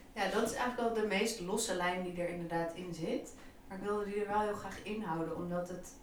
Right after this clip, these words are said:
ehm, ja, omdat dat dus,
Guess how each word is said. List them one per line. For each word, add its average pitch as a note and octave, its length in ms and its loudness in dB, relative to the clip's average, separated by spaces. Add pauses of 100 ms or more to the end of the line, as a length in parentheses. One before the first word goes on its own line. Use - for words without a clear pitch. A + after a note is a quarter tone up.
(360)
ehm, F3+ 720 -2 (1120)
ja, F#3+ 280 8
omdat F#3 200 2
dat F#3+ 160 -2
dus, F3+ 300 -4